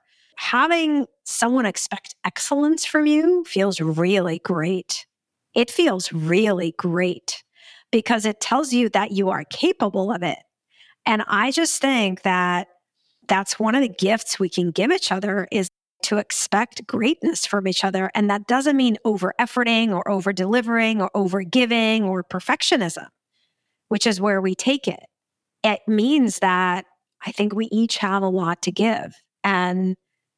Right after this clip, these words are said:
it's this gift of love that we can give each other to expect a lot. My daughter is nineteen years old now, Mia. She is my light. She is my guide. Every book is dedicated to her because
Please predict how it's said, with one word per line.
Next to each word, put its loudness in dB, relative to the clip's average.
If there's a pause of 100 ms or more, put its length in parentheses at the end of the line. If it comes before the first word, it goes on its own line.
(180)
it's -4
this -4 (160)
gift 0
of -2
love 2
that -2
we -2
can -2
give 0
each -2
other 0
to -4
expect -2
a 2
lot. -2 (220)
My 0
daughter 2
is -2
nineteen 0
years 0
old 0
now, -4
Mia. 0 (560)
She 0
is -2
my 2
light. 0
She 0
is -2
my 2
guide. 2
Every 2
book -2
is -2
dedicated 0
to 0
her 0
because -2